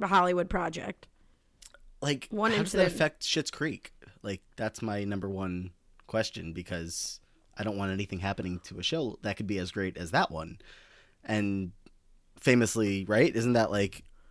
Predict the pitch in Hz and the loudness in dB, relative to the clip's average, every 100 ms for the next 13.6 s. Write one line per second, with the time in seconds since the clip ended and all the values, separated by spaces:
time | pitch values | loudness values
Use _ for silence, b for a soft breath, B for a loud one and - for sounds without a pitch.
0 | - - 104 95 87 87 82 82 95 143 | -20 -4 -2 0 -2 -4 -6 -4 2 6
1 | 139 123 92 - 156 139 123 95 87 82 | 6 6 0 2 6 6 6 2 -2 -4
2 | 82 85 - 143 - 135 143 135 135 127 | -8 -8 -2 2 4 4 4 0 -2 2
3 | 139 131 262 127 247 269 131 135 135 135 | 2 4 4 4 4 4 2 0 0 -4
4 | - - 302 262 226 247 285 349 285 262 | -10 -2 0 2 2 4 4 4 4 2
5 | 254 254 247 - - 170 220 226 233 214 | 2 2 0 -4 -12 -4 2 4 4 2
6 | 208 208 - 175 175 175 175 202 190 202 | 2 -2 2 4 4 4 2 2 0 0
7 | 208 202 190 185 - 185 180 175 175 175 | -4 0 2 0 -2 -4 0 0 0 -2
8 | 175 160 - 180 170 170 175 180 - - | -2 -6 -6 -2 0 -2 -4 -8 -8 -6
9 | 170 165 185 175 165 175 160 175 180 175 | -2 0 0 0 -2 -4 -4 -2 -2 -2
10 | 190 - 180 175 175 170 b b b b | -2 -2 -2 0 -2 -6 b b b b
11 | - 214 190 190 185 - - _ _ _ | 6 8 8 8 6 2 -6 _ _ _
12 | _ 233 - 359 277 240 - 285 294 269 | _ 2 6 8 8 2 2 4 4 2
13 | 214 233 277 320 220 202 | 2 2 2 4 6 6